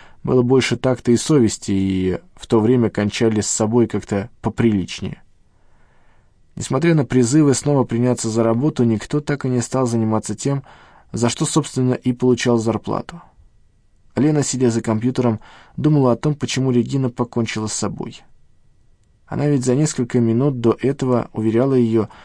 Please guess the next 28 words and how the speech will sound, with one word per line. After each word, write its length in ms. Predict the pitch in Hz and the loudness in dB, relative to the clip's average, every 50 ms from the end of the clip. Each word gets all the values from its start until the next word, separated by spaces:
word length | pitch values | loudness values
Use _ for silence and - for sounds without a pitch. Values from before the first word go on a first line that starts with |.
| - - - | -20 -20 -14
что 220 | - - - 113 | -8 -2 0 0
будет 240 | 120 139 139 127 120 | 2 2 0 0 0
бороться 500 | 117 117 113 117 139 147 - - - 104 | 0 0 2 2 2 0 0 -2 -2 0
и 200 | 101 101 101 98 | 0 0 0 -2
попросит 640 | - - 98 - - 139 139 - - 113 - - - _ _ _ _ | -4 -6 -8 -6 -4 -4 -4 -4 -4 -6 -8 -10 -20 _ _ _ _
родителей 560 | - 107 110 110 110 120 123 - 127 117 120 - | -4 -2 0 0 0 -2 -4 -2 0 2 2 2
о 160 | - 117 113 | 2 0 -2
помощи, 460 | - - 151 135 113 104 - - 98 | -2 -2 -2 0 0 -2 -2 -2 -2
а 80 | 95 90 | -4 -4
потом... 460 | - 95 92 - 120 127 135 127 - _ _ _ _ _ _ _ _ _ _ _ _ _ _ _ _ _ _ _ _ _ _ _ _ - | -4 -6 -6 -4 -4 -6 -6 -6 -10 _ _ _ _ _ _ _ _ _ _ _ _ _ _ _ _ _ _ _ _ _ _ _ _ -4
Внезапно 480 | 101 101 117 127 135 170 170 165 - 147 | -2 0 2 2 2 2 0 0 2 0
ей 220 | 143 139 143 135 | 2 4 4 2
в 100 | 123 123 | 2 2
голову 300 | 131 165 156 156 147 131 | 0 2 4 4 4 2
пришла 360 | - 131 123 - - 143 139 135 | 2 0 -2 -2 0 0 0 0
ужасная 480 | 123 117 131 127 123 - 123 117 113 | 2 2 0 0 0 0 0 0 0
мысль. 320 | 107 104 92 - - - _ - _ _ _ _ _ _ _ _ _ _ _ _ - _ | 0 -2 -4 -6 -8 -12 _ -20 _ _ _ _ _ _ _ _ _ _ _ _ -20 _
Кто 200 | - - 160 165 | -8 -2 -2 -2
сказал, 300 | 156 - 135 131 139 139 | -2 0 -2 0 0 0
что 180 | 131 - - 113 | 0 -2 -4 -6
Станкевич 720 | - - 127 113 110 107 - 156 165 147 120 98 - - | -4 -2 -2 -2 -2 -2 -2 0 2 2 2 0 -2 -2
по 100 | - 104 | -4 -4
собственной 540 | - 147 135 - - - 117 113 110 107 104 | -2 -2 -4 -4 -2 -2 0 0 2 0 0
воле 280 | 110 135 151 147 127 | 0 0 0 2 0
спрыгнула 540 | 117 - - - 139 143 131 123 120 120 117 | 0 -2 -4 -2 -2 0 0 0 0 0 0
с 100 | - - | -2 -2
крыши 320 | - 127 135 127 - - | -4 -2 -2 -2 -4 -6
корпуса? 540 | 120 - 127 123 113 - - - - - - | -4 0 0 0 0 -2 -8 -12 -12 -14 -14